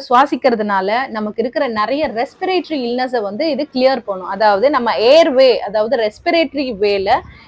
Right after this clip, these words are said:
ஏதாவது blocks இருந்தாலுமே இந்த நம்ம கண்ணுக்கு தெரியாத salt water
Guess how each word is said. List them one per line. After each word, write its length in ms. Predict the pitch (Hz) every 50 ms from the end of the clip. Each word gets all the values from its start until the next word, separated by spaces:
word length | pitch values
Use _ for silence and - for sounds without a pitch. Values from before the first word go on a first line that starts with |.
| - _ - 220 220
ஏதாவது 360 | 220 240 247 277 277 330 311 226 196
blocks 360 | 214 220 240 294 302 - - 339 269
இருந்தாலுமே 560 | 254 247 226 220 196 185 185 180 185 214 247 269 - - - - - 220
இந்த 120 | 240 240 226 226
நம்ம 140 | 220 208 202 - 247
கண்ணுக்கு 380 | 254 294 349 415 349 - 381 294 -
தெரியாத 400 | 262 262 269 277 277 277 269 320 311 - -
salt 300 | 262 254 277 311 302 294 269
water 260 | 254 233 262 240